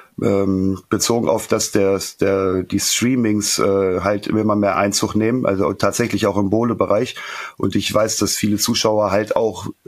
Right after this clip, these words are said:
andere Bahnarten gerne gucken. Das ist für den Zuschauer sehr komplex und sehr, sehr kompliziert auch nachvollziehbar und, äh,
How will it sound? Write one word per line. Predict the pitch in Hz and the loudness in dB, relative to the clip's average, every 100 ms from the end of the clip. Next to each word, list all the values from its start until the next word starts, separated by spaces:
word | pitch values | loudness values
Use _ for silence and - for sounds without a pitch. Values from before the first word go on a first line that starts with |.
| - | -6
andere | 113 120 110 | -2 0 0
Bahnarten | 104 - 104 - 107 - 107 | 0 0 0 2 0 0 0
gerne | 104 98 | 2 0
gucken. | 95 131 - 117 - - - - - | 0 0 0 -4 -6 -14 -14 -14 -4
Das | 110 - | -2 0
ist | 110 | 0
für | - | 0
den | 113 104 | 0 0
Zuschauer | 120 - 101 95 | 0 2 2 2
sehr | 87 90 | 0 0
komplex | - 82 82 78 - | 0 -2 -2 -2 -2
und | 87 | 0
sehr, | 92 - | 0 0
sehr | 95 104 | 0 0
kompliziert | 95 110 110 101 - - 85 | 0 -2 -2 -2 0 0 0
auch | - | 0
nachvollziehbar | 104 120 - 95 - 95 90 107 127 | 2 0 0 -2 0 -2 0 0 0
und, | 101 95 - | -2 -2 -2
äh, | 92 90 | -2 -2